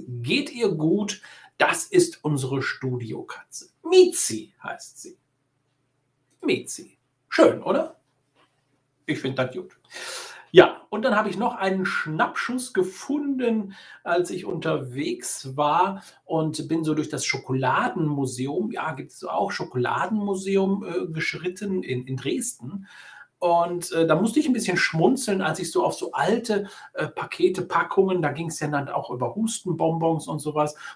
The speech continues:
Und da gab's tatsächlich diese Verpackung. Schaut euch das mal an.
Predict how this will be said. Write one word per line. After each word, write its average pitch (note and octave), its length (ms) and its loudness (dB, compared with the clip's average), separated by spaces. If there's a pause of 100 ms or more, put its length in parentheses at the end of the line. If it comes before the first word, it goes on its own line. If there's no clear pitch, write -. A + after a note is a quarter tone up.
Und D3 80 -2
da C3+ 100 2
gab's C3+ 300 -2
tatsächlich E3+ 560 -2
diese A3+ 280 0
Verpackung. - 600 -2
Schaut D3 260 -2
euch E3 140 -6
das C3 200 -8
mal - 120 -18
an. - 100 -18